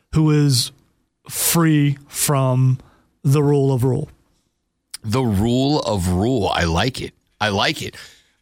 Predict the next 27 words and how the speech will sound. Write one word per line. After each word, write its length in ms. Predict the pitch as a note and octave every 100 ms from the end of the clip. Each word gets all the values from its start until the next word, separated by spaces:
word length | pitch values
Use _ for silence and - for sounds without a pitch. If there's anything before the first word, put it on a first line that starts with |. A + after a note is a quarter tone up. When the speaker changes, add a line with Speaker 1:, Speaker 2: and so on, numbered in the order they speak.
| -
Speaker 2:
I, 260 | F#3+ G3
uh, 160 | F3 D#3+
you 100 | E3+
know, 80 | F#3+
I've 160 | F3+ F3+
had 200 | F#3 F#3
that 120 | B2+
boss, 320 | G2+ - -
that 160 | C3+ B2
boss 280 | C3 C3 -
that 120 | A#2
you 100 | B2+
were 120 | A#2+
just, 200 | A2+ A2+
uh, 140 | A2
that 140 | G#2+ A2
hypothetical 560 | B2+ B2+ A2 A#2+ A#2+
boss 280 | A2 G#2+ G#2+
you 60 | A2
were 60 |
just 120 | G2+ -
talking 220 | C#3 A2+
about. 140 | A2+
I've 80 | A2+
had 300 | - D#3+ C#3+
that 140 | C#3+
boss. 400 | A#2 D3 - -